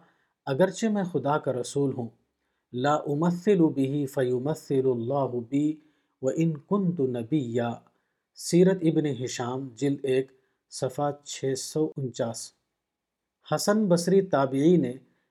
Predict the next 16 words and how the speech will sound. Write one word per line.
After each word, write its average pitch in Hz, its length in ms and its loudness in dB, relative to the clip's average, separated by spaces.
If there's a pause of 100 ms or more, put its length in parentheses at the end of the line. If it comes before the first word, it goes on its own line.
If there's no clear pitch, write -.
(180)
ایک 175 200 0
بار 151 240 4
اپنے 185 300 2
زمانے 139 500 0
کے 151 160 -2
لوگوں 123 360 -2
سے 135 180 -6
کہا، 123 360 -2 (520)
"میں 170 120 0
نے 196 100 0
ستر 185 540 0
بدری 139 440 0
صحابیوں 143 640 0
کو 143 120 -4
دیکھا 117 460 -6
ہے، 110 80 -14